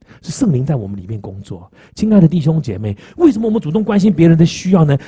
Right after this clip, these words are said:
因为每一个人对自己的需要都很敏感，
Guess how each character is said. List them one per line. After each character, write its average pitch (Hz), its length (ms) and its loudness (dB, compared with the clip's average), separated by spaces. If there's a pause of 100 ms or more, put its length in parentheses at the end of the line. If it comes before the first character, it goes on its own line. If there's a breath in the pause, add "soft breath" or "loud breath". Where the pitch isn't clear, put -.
因 302 60 0
为 320 80 6
每 196 220 4
一 269 220 -4
个 320 100 4
人 220 100 4
对 240 100 -2
自 202 80 -2
己 202 60 -6
的 185 80 0
需 - 200 -6
要 233 120 4
都 302 200 2
很 160 120 2
敏 135 220 -8
感， 104 200 -4